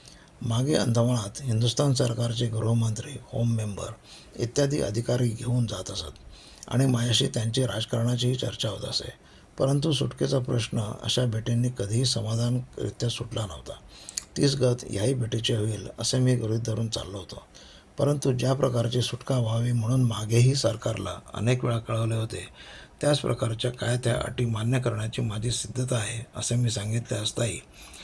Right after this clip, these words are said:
यावेळी मागच्या अनेक प्रसंगी या मान्यतेविषयीच्या दाखवल्या गेलेल्या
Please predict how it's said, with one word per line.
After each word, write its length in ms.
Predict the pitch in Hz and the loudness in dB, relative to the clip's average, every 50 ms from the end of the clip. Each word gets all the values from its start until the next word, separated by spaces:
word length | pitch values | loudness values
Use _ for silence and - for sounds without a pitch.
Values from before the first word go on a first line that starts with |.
| - - - | -20 -10 -4
यावेळी 440 | - 127 135 143 139 123 117 113 113 | 0 4 4 4 4 4 2 0 0
मागच्या 420 | 123 120 110 113 - - 135 131 - - | -2 -2 -4 -6 -4 -2 -2 -2 -2 -2
अनेक 260 | 131 123 143 143 - | 0 0 0 0 -2
प्रसंगी 560 | - - 117 - 123 120 113 104 98 95 - - - - | -2 -2 -2 0 0 -2 -2 -4 -6 -6 -8 -10 -8 -4
या 140 | - 117 131 | -4 -2 -2
मान्यतेविषयीच्या 960 | 135 120 110 113 110 113 117 - 123 120 113 110 - 113 123 127 127 - 135 | -2 -2 -2 0 -2 -2 -2 -2 -2 -2 -2 -2 -2 0 0 0 0 0 -2
दाखवल्या 500 | 123 107 107 107 - - 123 123 131 127 | -2 -2 -4 -4 -4 -2 0 0 0 0
गेलेल्या 420 | 110 107 104 104 110 104 98 92 | 0 -2 -4 -4 -4 -4 -6 -8